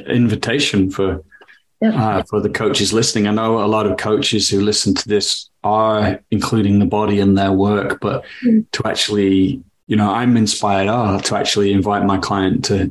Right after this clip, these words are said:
Speaker 1: to stand up and, uh, to, to feel the shape of the, the stuckness and,
Speaker 2: Yeah.
Speaker 1: uh,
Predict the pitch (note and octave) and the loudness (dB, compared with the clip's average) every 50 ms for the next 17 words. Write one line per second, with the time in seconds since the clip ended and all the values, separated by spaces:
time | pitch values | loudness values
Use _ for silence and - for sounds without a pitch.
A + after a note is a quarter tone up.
0 | - - - - - - A2+ G#2+ G#2 G2+ G2 G#2 A2 A2 G#2+ - - G2 F#2+ F#2 | -4 -4 -4 -4 -2 -2 -2 2 2 2 2 2 0 -2 -4 -2 0 0 0 0
1 | - - - - - - - - - - - _ _ _ _ _ _ _ _ _ | -2 -6 -16 -20 -20 -20 -20 -20 -20 -20 -20 _ _ _ _ _ _ _ _ _
2 | - - - A2 F#2+ F2+ E2+ E2 F2+ A#2+ C3 - - G#2 F#2+ F2+ - - - G#2 | -14 -6 -4 -2 -2 -2 -2 -4 -4 -6 -8 -4 -2 -2 -2 -2 -4 -4 -6 -6
3 | - - - - A2 G#2 G2+ E2+ G2+ - - - G#2 G2+ G2+ G2 F#2 F#2+ - G#2 | -6 -4 -4 0 0 0 0 0 -2 -2 -2 -2 0 0 0 0 0 0 -2 -2
4 | F#2 - - - - - _ _ _ _ - G#2+ - - - - - - - - | -2 -2 -6 -10 -12 -16 _ _ _ _ -4 -4 -4 -4 -6 -6 -4 -4 -4 -4
5 | - G#2+ - - - G2+ G2+ F#2+ - - - - - - G2 F#2 F2 - _ _ | -4 -4 -4 -2 -2 0 0 0 0 -2 -2 -2 0 0 0 0 -2 -8 _ _
6 | _ - - - - - _ _ B3+ B3+ - - - - A#2+ G#2+ - - G#2+ C3+ | _ -20 -20 -20 -20 -20 _ _ 0 0 0 -2 -4 -4 -4 -4 -4 -6 -8 -12